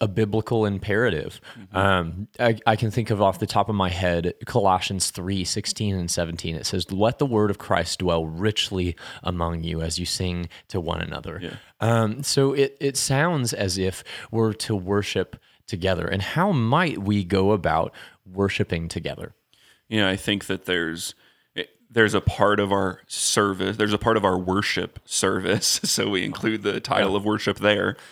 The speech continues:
Speaker 2: There's a part of our worship service that's titled worship, um, which in essence means singing. But I think that, you know, as we're planning services, we look at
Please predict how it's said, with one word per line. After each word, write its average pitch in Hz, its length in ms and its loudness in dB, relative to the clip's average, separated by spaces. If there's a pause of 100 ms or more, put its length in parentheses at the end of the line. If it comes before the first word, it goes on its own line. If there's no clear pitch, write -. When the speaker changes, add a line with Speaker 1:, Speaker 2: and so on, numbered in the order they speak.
(360)
Speaker 2:
There's 113 160 4
a 104 40 2
part 113 220 2
of 104 80 2
our 101 100 4
worship 104 380 2
service 95 400 0
that's - 180 -2
titled 95 400 2
worship, 90 520 0 (320)
um, 92 240 -2
which 92 200 0
in 92 120 2
essence 92 340 0
means 92 320 2
singing. 92 520 0 (300)
But 101 120 2
I 98 80 4
think 113 320 0
that, 92 360 0
you 95 120 -2
know, 92 120 2
as 107 300 4
we're 107 100 0
planning 98 420 0
services, - 580 -2
we 143 120 2
look 117 280 -2
at 92 140 -4